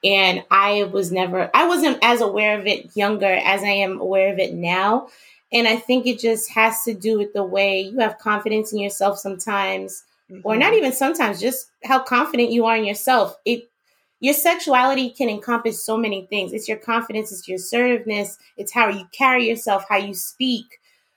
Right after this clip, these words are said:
Speaker 1: A lot of that.
Speaker 2: But what makes you say that that's sexuality and not just that's your aura, that's your confidence?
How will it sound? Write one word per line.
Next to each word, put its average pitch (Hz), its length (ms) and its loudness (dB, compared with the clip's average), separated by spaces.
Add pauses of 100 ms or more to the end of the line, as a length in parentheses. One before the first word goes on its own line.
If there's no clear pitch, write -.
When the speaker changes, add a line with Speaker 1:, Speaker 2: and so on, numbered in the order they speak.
(160)
Speaker 1:
A 233 120 4
lot 214 260 4
of 240 180 0
that. 214 340 4 (120)
Speaker 2:
But 202 220 0
what 214 260 2
makes 208 380 -4
you 202 60 -10
say 180 240 0
that 170 160 -2
that's - 340 0
sexuality 147 960 0
and 139 240 -2
not 139 320 0
just 135 600 -4 (200)
that's 135 360 0
your 139 240 0
aura, 131 360 4
that's 131 300 -2
your - 80 -6
confidence? - 1040 -8